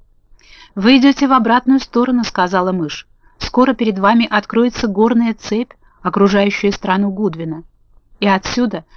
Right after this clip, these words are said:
до изумрудного города много-много дней пути». Элли опечалилась. «А мы думали, что скоро увидим изумрудный город». «О чем может печалиться человек,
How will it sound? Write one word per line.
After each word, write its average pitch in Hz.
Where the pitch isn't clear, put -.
до 196
изумрудного 214
города 196
много-много 196
дней 170
пути». 170
Элли 254
опечалилась. 175
«А 196
мы 240
думали, 190
что -
скоро 240
увидим 202
изумрудный 196
город». 180
«О 160
чем 262
может 285
печалиться 247
человек, 240